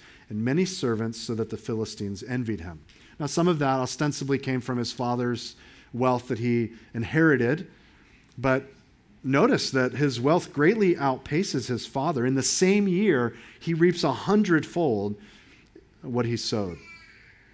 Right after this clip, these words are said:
It's clear that God's blessing is upon him by reaping a hundredfold, but also because the text tells us in verse twelve, the Lord blessed him. And so we learn here that the Philistines see this growth, this wealth, this expansion, and they grow envious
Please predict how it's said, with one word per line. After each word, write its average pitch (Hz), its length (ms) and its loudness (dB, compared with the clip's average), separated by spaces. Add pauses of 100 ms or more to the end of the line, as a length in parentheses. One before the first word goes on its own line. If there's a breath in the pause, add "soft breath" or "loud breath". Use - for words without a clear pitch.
(120)
It's - 200 -4
clear 196 360 6
that 170 180 4
God's 143 300 0
blessing 139 640 0
is 135 200 -2
upon 151 400 -2
him 113 340 -2 (440 loud breath)
by 131 100 0
reaping 190 380 4
a 151 60 2
hundredfold, 131 400 2
but 143 100 2
also 185 320 4
because 139 340 0
the 135 100 0
text 139 320 -2
tells 185 300 2
us 123 140 -2
in 123 80 0
verse 113 200 -2
twelve, 117 260 -2 (140 loud breath)
the 147 100 2
Lord 117 280 2
blessed 165 340 2
him. 82 180 -8 (500 loud breath)
And 135 80 -6
so 165 100 2
we 170 140 8
learn 220 200 4
here 233 140 6
that 151 160 2
the 147 80 0
Philistines 190 600 0
see 240 300 2
this 123 380 -2
growth, 143 440 0
this 139 180 -4
wealth, 123 520 -2 (300 loud breath)
this 139 160 -4
expansion, 160 720 0 (220 loud breath)
and 156 180 2
they 160 80 4
grow 131 340 2
envious 135 760 0